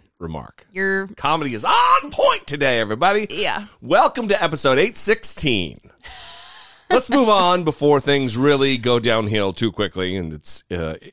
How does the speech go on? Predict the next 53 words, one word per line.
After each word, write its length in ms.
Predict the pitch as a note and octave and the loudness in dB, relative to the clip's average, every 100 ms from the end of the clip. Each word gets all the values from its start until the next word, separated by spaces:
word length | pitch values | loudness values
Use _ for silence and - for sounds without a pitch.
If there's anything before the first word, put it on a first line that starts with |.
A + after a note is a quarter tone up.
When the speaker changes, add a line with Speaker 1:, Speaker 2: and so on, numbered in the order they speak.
| - | -4
Speaker 1:
irreparable 580 | B2+ D3+ C#3+ G#2 E2+ E2+ | -2 0 -2 -8 -10 -4
damage 420 | B2 C3 A2+ F2 | -2 0 -2 -6
has 140 | F2 | -12
been 180 | D2+ F#2 | -10 -10
done 360 | E2+ D3+ D3 C3 | -2 2 2 0
to 100 | G2+ | -4
our 120 | F#2 - | -6 0
audience 460 | B2+ C3 B2+ A#2 | 0 2 -2 -4
and 100 | G#2 | -4
our 140 | F#2+ F#2 | -2 0
reputations. 1080 | A2+ A2 G#2 - E3 - E3 D#3 C#3+ G#3+ | -2 -2 -8 -2 0 0 0 0 -2 -4
Speaker 2:
Mm-hmm. 480 | G3 F#3 - _ - | -6 -10 -16 _ -8
Speaker 1:
Might 180 | C#3+ G#2+ | -4 -4
be 120 | F#2 | -6
too 160 | - E2+ | -10 -12
late. 320 | C#2 G1+ - _ _ _ _ | -12 -18 -20 _ _ _ _
Let's 160 | - A3 | -4 -2
get 160 | C4 A3 | -2 -2
to 80 | |
some 160 | G3 F3 | -4 0
listener 260 | G3 F#3 E3 | 0 -2 -4
communication, 640 | E3 D#3 D3 D#3+ D#3 F#3+ | -2 -2 0 -2 -4 -4
but 140 | D#3+ | -2
before 280 | E3+ D#3+ B3 | -2 2 2
we 120 | C4+ | 2
do, 180 | F3 E3+ | 0 2
I 60 | D#3 | 4
want 160 | D3 | 2
to 40 | C#3 | 2
drop 240 | C#3 C3+ | 0 0
the 60 | A#2+ | -2
phone 160 | C3 | -2
number 220 | C3 C3+ C#3 | 0 0 0
for 160 | C3 | 0
you 540 | B2+ F3 C4 F#3 C4 - _ _ _ | 0 2 4 4 2 -6 _ _ _
in 80 | C#3 | -6
case 220 | D#3 D3+ | -2 -2
you 100 | E3 | 0
would 100 | F3 | 2
like 180 | D#3 E3 | 2 -2
to 80 | C3+ | -4
sound 340 | - D#3+ D3+ | 0 0 4
off 260 | C#3+ G#3 G#3+ | 4 2 0
and 140 | A#2+ | -6
get 160 | A#2+ C#3+ | -6 -2
your 240 | A#2+ C#3 | 0 0
opinion 480 | A2+ - C3 C#3+ B2+ - | -2 -4 0 0 -2 0
on 240 | C3 E3 | 0 2
the 100 | B2+ | -2
record. 480 | A2 D3 E3 E3 D3 _ _ _ _ _ _ _ _ _ _ _ | -2 -2 -2 -4 -6 _ _ _ _ _ _ _ _ _ _ _
Six 220 | - A3+ | -2 0
five 180 | F3+ D#3 | 0 0
seven, 300 | D#3 C3+ D3+ | 0 -2 -6